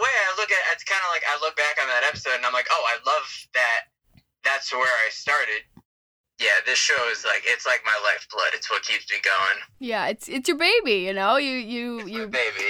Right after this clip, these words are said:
Speaker 2: you put
Speaker 1: yeah.
Speaker 2: your blood, sweat, and tears into it, you know? No, that's
Speaker 1: Mm-hmm.
Speaker 2: awesome. It's definitely fun to look back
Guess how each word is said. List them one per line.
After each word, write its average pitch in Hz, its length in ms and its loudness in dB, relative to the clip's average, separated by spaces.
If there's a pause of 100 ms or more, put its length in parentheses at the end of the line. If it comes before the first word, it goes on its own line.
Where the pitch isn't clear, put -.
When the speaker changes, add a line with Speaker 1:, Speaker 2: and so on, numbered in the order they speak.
Speaker 2:
you 240 100 -4
put 294 100 0
Speaker 1:
yeah. 277 60 0
Speaker 2:
your 269 60 0
blood, 269 280 2
sweat, 294 220 2
and 285 140 -2
tears 254 320 -4
into 220 300 -4
it, 185 100 0
you 196 120 0
know? 202 220 0 (260)
No, 320 120 6
that's 302 240 6
Speaker 1:
Mm-hmm. - 140 0
Speaker 2:
awesome. 214 540 4
It's 277 140 -2
definitely 349 240 2
fun 220 220 0
to 226 80 -8
look 214 180 -4
back 190 360 2